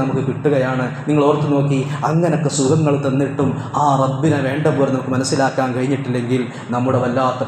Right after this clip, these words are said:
പരാജയമാണ്. അള്ളാഹു തആല നമുക്ക് റബ്ബിനെ മനസ്സിലാക്കിയിട്ട് വേണ്ട പ്രവർത്തനങ്ങൾ ചെയ്യാനുള്ള തൗഫീഖ് നൽകുമാറാകട്ടെ. അതുകൊണ്ട് പ്രിയപ്പെട്ട മുഅ്മിനീങ്ങളെ, ഇങ്ങനെ പ്രയാസങ്ങൾ വരുമ്പോൾ, ഈ ഇത്തരത്തിൽ അപകടങ്ങൾ വരുമ്പോൾ നമുക്ക് അള്ളാഹുവിലേക്കൊന്ന് മടങ്ങണം,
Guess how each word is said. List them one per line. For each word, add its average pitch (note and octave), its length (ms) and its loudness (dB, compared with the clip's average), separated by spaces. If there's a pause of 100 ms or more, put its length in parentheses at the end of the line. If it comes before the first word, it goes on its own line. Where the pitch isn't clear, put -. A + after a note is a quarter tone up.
പരാജയമാണ്. C3+ 800 2 (300)
അള്ളാഹു C3 360 4
തആല B2+ 180 0
നമുക്ക് A#2+ 220 -2
റബ്ബിനെ C3 280 0
മനസ്സിലാക്കിയിട്ട് C3+ 720 0 (300)
വേണ്ട C#3+ 160 2 (100)
പ്രവർത്തനങ്ങൾ C#3+ 500 2 (120)
ചെയ്യാനുള്ള C3 360 0 (100)
തൗഫീഖ് C#3 400 2
നൽകുമാറാകട്ടെ. E3+ 840 4 (340)
അതുകൊണ്ട് C#3+ 280 2 (100)
പ്രിയപ്പെട്ട C#3+ 360 2 (100)
മുഅ്മിനീങ്ങളെ, C3+ 420 0 (400)
ഇങ്ങനെ D3 300 2
പ്രയാസങ്ങൾ D3 640 0
വരുമ്പോൾ, C3+ 360 0 (240)
ഈ D#3 80 2
ഇത്തരത്തിൽ D#3 580 0
അപകടങ്ങൾ C#3+ 500 2
വരുമ്പോൾ B2+ 320 2 (280)
നമുക്ക് D3 300 0 (100)
അള്ളാഹുവിലേക്കൊന്ന് C3 880 0
മടങ്ങണം, B2 460 0